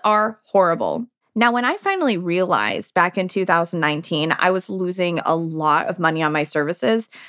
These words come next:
I decided to completely change the structure to my prices. I created a system that took me from making, like, thirty percent commission per service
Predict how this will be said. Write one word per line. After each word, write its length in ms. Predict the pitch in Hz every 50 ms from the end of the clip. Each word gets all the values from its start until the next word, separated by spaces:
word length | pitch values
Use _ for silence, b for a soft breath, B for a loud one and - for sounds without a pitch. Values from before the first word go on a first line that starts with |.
| B B -
I 120 | 214 220
decided 500 | 226 247 247 - 262 262 262 285 294 247
to 100 | - 262
completely 600 | 240 - 214 196 185 - - 208 208 - 202 196
change 320 | 196 - 185 165 160 160 -
the 100 | 156 151
structure 380 | - - 160 175 - - 156
to 120 | 147 - 160
my 120 | 139 135
prices. 680 | - - 101 98 175 - - 64 62 - - - - - -
I 140 | 175 190 202
created 360 | - - 254 247 247 247 233
a 60 | 214
system 460 | - - 196 190 - - 190 185 185
that 360 | 180 151 147 156 151 - - _ _ -
took 260 | - - 277 277 -
me 300 | 247 220 190 180 175 180
from 260 | - - 180 175 165
making, 560 | 165 165 165 165 180 170 160 156 143 151 160 - -
like, 160 | 180 165 165
thirty 400 | - - - 190 180 180 185 180
percent 480 | 170 - - 196 180 - 190 160 123 -
commission 460 | - 175 151 143 - - - 196 202
per 140 | - 214 214
service 500 | - - 233 233 233 247 254 254 -